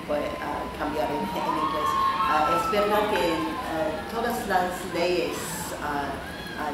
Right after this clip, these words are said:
también en, en los, ah, países de derecho civil, de derecho de au-, de autor, verdadero derecho de, de autor, hay, ah, un,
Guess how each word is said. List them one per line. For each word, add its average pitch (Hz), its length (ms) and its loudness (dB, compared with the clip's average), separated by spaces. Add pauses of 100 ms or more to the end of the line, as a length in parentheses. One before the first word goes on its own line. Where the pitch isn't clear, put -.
también 180 360 2
en, 160 140 2 (280)
en 151 60 -2
los, 156 140 0 (240)
ah, 147 320 0
países 165 840 -2
de 151 240 2
derecho 165 400 0
civil, 156 380 -4
de 147 80 -4 (120)
derecho 160 380 -2
de 151 100 0
au-, 143 220 -2 (160)
de 151 120 -2
autor, 165 380 0 (420)
verdadero 151 600 -2 (200)
derecho 160 460 0
de, 139 360 -4
de 139 80 -2
autor, 196 360 2 (380)
hay, 165 400 4 (180)
ah, 147 300 0 (120)
un, 156 440 -4